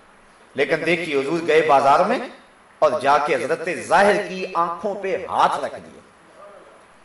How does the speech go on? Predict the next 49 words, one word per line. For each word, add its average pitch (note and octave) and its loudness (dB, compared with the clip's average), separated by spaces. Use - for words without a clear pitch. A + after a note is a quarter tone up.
آقا B2 2
کریم F3 -2
علیہ E3 2
السلام D#3+ 2
نے - -6
ہاتھ C#3+ 2
رکھے E3 -4
اور D3+ 0
دبایا۔ C#3+ 4
اب A2 -4
حضرت C#3 -4
ظاہر D#3 0
کو E3 -2
پتا E3 0
تو F#3 0
چل F3+ 2
گیا G#3 4
ہوگا G#3 4
یہ F#3+ 2
ہاتھ E3 2
کس - -8
کے F3+ -10
ہیں، C#3+ -10
لیکن E3+ 0
وہ F3+ 4
نہیں E3+ -2
بولتے، A2 -6
بلکہ F3 0
جب F#3 0
یقین G3 -2
ہو G#3+ 4
گیا G3 6
کہ F#3+ 0
حضور E3 0
ہی F#3+ 0
ہیں، C#3 -4
اپنی D#3+ 0
کمر G3 2
کو G3 0
پیچھے G3 -2
کیا، A#3 2
حضور F3 2
کے G3 -4
سینے G3 -8
سے A3 -4
جوڑا، G#3 2
رگڑنا F#3 -2
شروع C#3+ -10
کر G#2+ -8